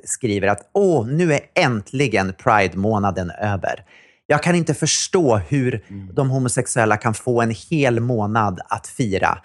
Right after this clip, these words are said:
Speaker 1: när det är synd från början till slut. Det här är lika vidrigt som att mörda någon annan, som att fira. Det står till och med i Bibeln att vi ska inte fira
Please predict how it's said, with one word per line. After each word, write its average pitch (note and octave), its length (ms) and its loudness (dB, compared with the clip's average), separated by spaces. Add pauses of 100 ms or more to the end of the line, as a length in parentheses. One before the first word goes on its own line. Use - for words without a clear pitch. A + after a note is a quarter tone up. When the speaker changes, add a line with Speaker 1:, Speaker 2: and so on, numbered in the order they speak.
(220)
Speaker 1:
när C3+ 180 2
det C3+ 160 2
är C3+ 40 -2
synd D#3+ 640 0
från C3+ 180 2
början A2+ 260 2
till A2 140 -6
slut. F#2+ 280 -2
Det A#2+ 60 2
här C#3+ 180 2
är D3+ 80 0
lika D3+ 480 -2
vidrigt A#2+ 540 -2
som A#2 140 -2
att A2+ 140 -2
mörda A#2+ 640 2
någon G#2 180 0
annan, F#2 460 -6 (300)
som A2+ 180 0
att G2+ 120 -2
fira. F2 500 -2 (240)
Det D3 60 6
står D#3 320 0
till C3+ 200 0
och B2 60 0
med A#2+ 160 0
i C3+ 60 -2
Bibeln A2+ 340 -2
att A2 140 -4
vi B2 60 0
ska A#2 400 0
inte A#2+ 240 -2
fira A#2+ 540 -2